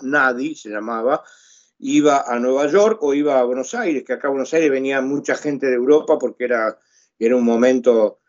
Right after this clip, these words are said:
en los años cincuenta, era, esto, esto era un fulgor, ¿no?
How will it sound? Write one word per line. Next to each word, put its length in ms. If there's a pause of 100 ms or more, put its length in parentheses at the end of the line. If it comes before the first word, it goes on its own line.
(160)
en 100
los 180
años 340
cincuenta, 600
era, 280
esto, 400
esto 240
era 160
un 160 (400)
fulgor, 540
¿no? 240